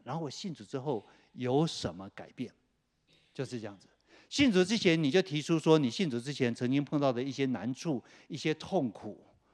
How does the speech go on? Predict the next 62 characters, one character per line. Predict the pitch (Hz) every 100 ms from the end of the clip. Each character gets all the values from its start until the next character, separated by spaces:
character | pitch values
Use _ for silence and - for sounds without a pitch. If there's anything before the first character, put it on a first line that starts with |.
| _ _
好， | - 113 101
或 | 185
者 | 151
是 | 107 139
一 |
些 | 117 127
需 | - - 120
要， | 123 - _ _ _ _ _ _ -
好。 | - 90 _ _ _ _ _ _ _ _ _ _ _ _
然 | 143
后 | 180 220
呢， | 185 185 180 - _
你 | 156
大 | 156 233
概 | 233
可 | -
以 | 165
稍 | -
微 | 180 156
提 | - 139
一 |
下 | 156 151
说 | 147 160
你 | 139
曾 | - 139 156
经 | 165 185 185 202 196 185
尝 | - - 139
试 | 175 190
用 | 180
什 | 156 -
么 | 104
样 | 156 139
的 | 120
方 | 139
法 | 135 104
来 | -
解 | - -
决， | - - - - _ _ _ _ -
好。 | 98 90 - _ _ _
就 |
说 | 226 254
我 | 160
大 | - 233
学 | - 151
的 | 151
时 | -
候 | 160 165
呢， | 139 135 165 - - _
我 | 185
就 | 254
觉 | 254 196
得 | 185 196
我， | 196 190 180 - - 165
为 | 269
什 | 233 180
么 | 165
我 | 151
都 | - 208
没 | 196
有 | 175
朋 | 113 - 123
友？ | 143 92